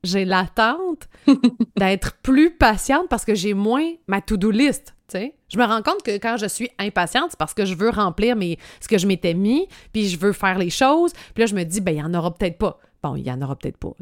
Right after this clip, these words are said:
Speaker 1: Il va en avoir une de vacances. Elle va changer. Mais c'est là où sont mes attentes. Parce que je me dis,
Speaker 2: Exact. «
Speaker 1: Ben, je vais essayer de profiter plus de la vie. »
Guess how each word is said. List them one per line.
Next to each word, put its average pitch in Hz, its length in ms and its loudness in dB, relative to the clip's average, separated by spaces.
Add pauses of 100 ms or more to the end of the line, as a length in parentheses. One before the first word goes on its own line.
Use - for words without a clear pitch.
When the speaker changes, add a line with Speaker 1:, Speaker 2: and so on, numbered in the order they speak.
Speaker 1:
Il 151 100 -10
va 156 100 -2
en 151 80 -2
avoir 151 320 0
une 165 140 0 (180)
de 190 120 2
vacances. 160 680 -2 (160)
Elle 180 140 0
va 175 120 -4
changer. 180 540 -2 (380)
Mais 220 100 4
c'est 226 180 -2
là 262 340 4 (100)
où 208 120 4
sont 196 220 -2
mes 185 180 -2
attentes. 170 380 -4
Parce 160 140 -6
que 175 60 -6
je 175 40 -2
me 165 60 -2
dis, 208 180 0
Speaker 2:
Exact. « 175 380 -2 (120)
Speaker 1:
Ben, 180 80 0
je 151 80 -4
vais 180 100 0
essayer 196 220 2
de 208 60 -2
profiter - 460 -2
plus 220 240 -2
de 185 40 -2
la 175 120 0
vie. » 196 320 2